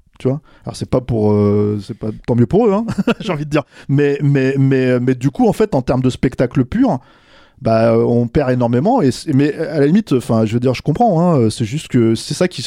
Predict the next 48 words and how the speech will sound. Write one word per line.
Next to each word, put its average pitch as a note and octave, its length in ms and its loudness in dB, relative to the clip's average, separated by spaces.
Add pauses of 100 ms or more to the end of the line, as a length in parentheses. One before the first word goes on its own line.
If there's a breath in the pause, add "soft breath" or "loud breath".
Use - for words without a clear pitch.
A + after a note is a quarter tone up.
(100)
rend, C3 260 -4
un, D#3 100 0
le C#3+ 120 0
truc - 220 -8
triste, - 260 -6
on A#2+ 60 2
va A2+ 100 2
dire, A#2+ 180 -2
par A2+ 120 -6
rapport G#2+ 220 -2
à G#2+ 40 -2
ce - 60 -12
qu'on A2+ 160 -6
connaissait A2+ 380 2
en A2 80 2
tant A2+ 140 0
que, G#2+ 240 -4 (540 soft breath)
euh, A2+ 360 2
Jackass A#2 320 0
en G#2 60 -2
tant A2+ 120 -2
qu'entité, A2+ 440 -2
si - 120 -2
tu - 140 -4
veux. G3 120 2 (400 loud breath)
Et A#2+ 80 -2
le A#2 140 2
deuxième E3 380 2
truc, E3+ 200 -2
en B2+ 80 0
fait, B2 200 -2
qui A2 160 0
est, G#2 40 4
euh, G#2 180 4
qui - 140 -2
est A2+ 40 -4
problématique A2 540 0
là-dedans, B2+ 300 0
c'est B2+ 180 0
que, A2+ 160 2
bah, A2 240 0
en G#2+ 60 2
fait, F#3 240 -2
eux, G3 100 4
ils C3+ 120 0
ont A#2 60 2
du A2 100 -6
charisme. B2 380 -4